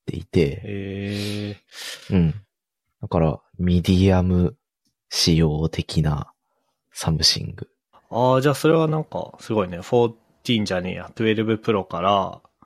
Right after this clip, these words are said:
Speaker 1: うん。
Speaker 2: だからハイエンドのトゥエルブプロから、ピクセルセブンミドルレンジに行っても、まあ、普通に使えるみたいな。
Speaker 1: そう。だね。
Speaker 2: えー、なるほどな。え、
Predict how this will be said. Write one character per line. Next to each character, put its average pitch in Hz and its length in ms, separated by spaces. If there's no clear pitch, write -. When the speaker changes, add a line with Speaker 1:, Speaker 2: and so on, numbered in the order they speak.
Speaker 1:
う 98 60
ん。 87 220
Speaker 2:
だ - 60
か - 100
ら 104 40
ハ 127 220
イ 123 140
エ 123 80
ン 120 120
ド 98 120
の 101 300
ト - 100
ゥ 101 40
エ 95 40
ル 95 120
ブ 95 140
プ - 120
ロ 92 100
か 98 160
ら、 107 360
ピ 98 100
ク - 80
セ 110 140
ル 98 80
セ 104 160
ブ 92 180
ン 85 40
ミ 92 120
ド 95 140
ル 95 120
レ 98 120
ン 95 80
ジ 87 140
に 87 80
行 87 80
っ - 20
て - 160
も、 127 360
ま 87 300
あ、 - 60
普 - 60
通 101 140
に 87 140
使 - 260
え 85 40
る 82 160
み - 120
た - 100
い - 80
な。 101 60
Speaker 1:
そ 85 340
う。 - 40
だ 78 80
ね。 82 500
Speaker 2:
え 92 1300
ー、 - 40
な 87 160
る 101 100
ほ 107 100
ど 107 120
な。 104 680
え、 - 160